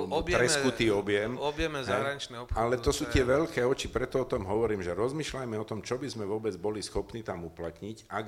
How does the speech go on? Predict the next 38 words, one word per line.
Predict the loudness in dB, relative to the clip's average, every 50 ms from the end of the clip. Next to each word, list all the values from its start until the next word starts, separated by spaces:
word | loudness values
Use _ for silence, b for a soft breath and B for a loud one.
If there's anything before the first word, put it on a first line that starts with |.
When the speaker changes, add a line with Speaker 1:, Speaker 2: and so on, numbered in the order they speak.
| -4
Speaker 2:
by, | -6 -8 -6 -4
ak | -4 -4 -4 -6
by | -8 -8
taká | -8 -8 -8 -6 -4 -4 -4 -4
možnosť | -4 -4 -4 -4 -6 -8 -8 -10
bola. | -12 -14 -12 -8 -6 -6 -6 -8 -10 B B B B B B -10
A | -6 -4
myslím, | -4 -2 -2 -4 -4 -4
že | -4 -2 -2
je | -2 -2
toho | -2
strašne | -2 -2 -2 -2 -2 -2 -4
málo. | -2 0 0 0 0 0
A | 0 0
ešte | 0 0 -2 -2 -2
treba | 0 0 2 2 2 2
dodať | 2 2 2 2 2 2
ďalšiu | 2 2 0 0 -2
veľmi | 0 0 0 0 0 -2 -2
dôležitú | -2 -2 -2 -2 -4 -4 -6 -6 -6 -6 -6
vec, | -6 -6 -8 -8 -10 -10 -14 -20 B B B B B B
že | B -4 -2
Európskej | 0 2 2 2 0 0 -2 -4 -2 -2 -2 -4
únii | -4 -4 -4 -4 -6 -4
sa | -4 -6 -6
podarilo | -4 -4 -2 -2 0 -2 -2 -2 -4 -4 -6
takmer | -6 -6 -6 -6 -6 -6 -4 -4 -2 -4 -4 -6
celý | -6 -4 -4 -2 -4 -4 -4 -4
objem | -4 -2 -4 -4 -4 -6 -6 -4
toho, | -2 -2 -2 -2 -2 -4 -6 -6
čo | -6 -6 -4 -4
Rusi | -4 -6 -6 -8 -8
prestali | -8 -6 -6 -4 -4 -6 -8 -8 -4 -4 -2 -2 -4 -6 -8
proste | -8 -8 -10 -10 -8 -6 -6 -4
dovážať | -4 -4 -6 -6 -6 -6 -6 -8 -10 -10 -10
potravín | -10 -10 -8 -8 -8 -6 -6 -8 -8
od | -8 -8
nás, | -8 -8 -8 -10